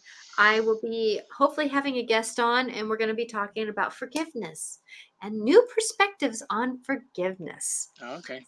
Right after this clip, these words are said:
Speaker 1: So,
Speaker 2: That sounds
Speaker 1: uh,
Speaker 2: great.
Speaker 1: so, um, Guy says, "My, uh, love is with, um, you, Regan." So, um, thank
Speaker 2: Thanks,
Speaker 1: you,
Speaker 2: Guy.
Speaker 1: everyone, for being here. And if you wa-, didn't get a chance to watch the whole show, remember, this is not, this is recorded now, so you can watch it anytime. And if you have any podcasts you like to listen to,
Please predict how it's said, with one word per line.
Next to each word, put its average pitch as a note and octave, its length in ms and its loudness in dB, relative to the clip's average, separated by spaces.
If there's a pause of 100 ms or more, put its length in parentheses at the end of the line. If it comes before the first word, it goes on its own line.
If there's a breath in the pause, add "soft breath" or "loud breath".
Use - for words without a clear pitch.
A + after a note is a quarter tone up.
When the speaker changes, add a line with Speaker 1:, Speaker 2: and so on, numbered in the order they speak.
(160)
Speaker 1:
So, G3 480 6
Speaker 2:
That C#3+ 140 -2
sounds A#3+ 240 0
Speaker 1:
uh, G#3 40 2
Speaker 2:
great. D4 260 4 (340)
Speaker 1:
so, A3+ 220 10
um, A3 220 8
Guy A#3+ 200 10
says, A3+ 300 4
"My, G#3 300 6
uh, G3+ 280 2
love G#3 180 2
is G#3 140 -4
with, G3 220 2
um, F#3 340 -2
you, G3 200 -4
Regan." F3 360 -2
So, F3 380 0 (340 loud breath)
um, G3+ 220 2
thank C#4+ 260 6
Speaker 2:
Thanks, C#4+ 40 -4
Speaker 1:
you, C#4 120 6
Speaker 2:
Guy. C#3+ 140 6
Speaker 1:
everyone, A#3+ 460 2
for C4+ 100 0
being B3 300 0
here. A#3 500 6
And A3 200 0
if A3 160 2
you A#3 280 -2
wa-, A3+ 300 0
didn't B3+ 200 0
get C4+ 140 -2
a - 20 -8
chance B3+ 160 -4
to B3 60 -4
watch B3 160 -2
the B3 60 -8
whole A#3+ 180 2
show, C4+ 240 0
remember, A3 340 -2
this G#3+ 240 -6
is G#3+ 160 -10
not, G#3+ 300 0 (480 soft breath)
this G#3+ 160 -2
is G3+ 120 -8
recorded A#3+ 680 2
now, D4 420 0
so - 180 -2
you F3 180 -4
can F3+ 140 -16
watch F3+ 240 0
it F#3 60 -10
anytime. A#3+ 480 -2
And G3+ 100 -4
if F#3+ 140 -8
you F#3 120 -2
have F#3+ 220 4
any F#3+ 220 -4
podcasts C4+ 580 4
you C4 80 -2
like B3+ 200 2
to A#3+ 100 -4
listen B3 280 2
to, C4 240 0